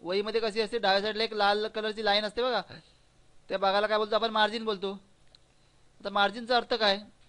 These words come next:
समजा इथून एंटर केलं, आता मी लिहितोय, समजा इथे कोणतीही लाईन लिहायला सुरुवात केली,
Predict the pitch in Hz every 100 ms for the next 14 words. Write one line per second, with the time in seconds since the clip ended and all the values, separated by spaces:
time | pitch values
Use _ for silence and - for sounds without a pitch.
0 | - - - - 180 202 220 214 190 208
1 | 175 139 123 - - - - - - -
2 | - 180 226 233 220 226 226 214 208 180
3 | 170 156 - _ _ _ _ _ _ _
4 | _ - 202 190 240 226 220 226 233 240
5 | 233 240 214 233 240